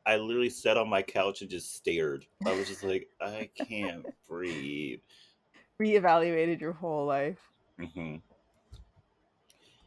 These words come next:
Speaker 1: Um, what else did I do? Uh, yesterday, I made some vodka rigatoni. What is it?
Speaker 2: Pasta.
Speaker 1: Pasta.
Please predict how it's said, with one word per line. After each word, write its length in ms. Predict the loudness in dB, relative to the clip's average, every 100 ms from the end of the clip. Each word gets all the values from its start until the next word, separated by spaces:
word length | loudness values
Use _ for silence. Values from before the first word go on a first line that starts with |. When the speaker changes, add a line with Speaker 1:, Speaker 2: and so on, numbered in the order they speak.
| _ _ -2
Speaker 1:
Um, 380 | 0 2 -2 -4
what 100 | -4
else 140 | -4 0
did 100 | 0
I 100 | 2
do? 440 | 6 8 8 6
Uh, 80 | 4
yesterday, 840 | 4 4 2 2 0 2 2 2 -2 0
I 160 | 0
made 800 | 0 -2 0 2 2 2 0 -4
some 1080 | -14 -12 -2 2 2 2 -2 -4 -4 -6 -8 _ _ _ _ _ _ _ _ _ _ _ -6
vodka 1120 | 0 0 -2 -4 0 2 2 0 0 0 0 -2
rigatoni. 1500 | -4 -4 -4 -4 -4 -4 -4 -4 -4 -4 -4 -4 -4 -6 -10 -14 _ _ _ _ _ _ -20 _ _ _ _ _ _ _ _
What 140 | -4 -4
is 100 | -2
it? 200 | -2 -4
Speaker 2:
Pasta. 60 | -8 -18 _ _ _
Speaker 1:
Pasta. 680 | 0 0 0 2 4 4 0